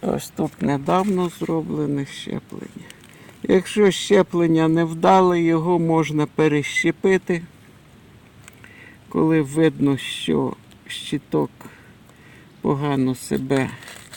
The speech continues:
зак-, рекомендував, можна перещепити, але,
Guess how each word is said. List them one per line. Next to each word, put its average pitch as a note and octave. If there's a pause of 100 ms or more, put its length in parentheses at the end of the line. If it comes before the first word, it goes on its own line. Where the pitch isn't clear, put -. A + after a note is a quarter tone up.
(1400)
зак-, D#3
рекомендував, F#3
можна C#3
перещепити, D#3+
але, D3+